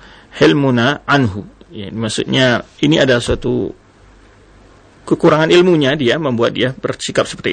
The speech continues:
itu. Ini adalah satu tindakan berani yang dilakukan oleh, eh,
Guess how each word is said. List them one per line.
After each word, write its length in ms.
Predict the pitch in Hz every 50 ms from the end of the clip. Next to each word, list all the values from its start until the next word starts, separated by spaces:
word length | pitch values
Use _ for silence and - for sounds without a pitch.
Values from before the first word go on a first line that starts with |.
| - -
itu. 60 | - - - - _ _ _ _ - - - - - - - - - - - - 139
Ini 240 | 156 185 196 170
adalah 160 | 165 156 156 165
satu 320 | - - 156 - 151 135
tindakan 400 | - - 107 107 110 123 113 107
berani 400 | 101 113 113 117 131 156 170 165
yang 80 | 139 123
dilakukan 320 | 120 117 - - 143 127
oleh, 220 | 117 117 117 113 113 107 101 - - - _ _ _ _ _ - - - - - - -
eh, 440 | - 123 127 123 120 120 117 117 120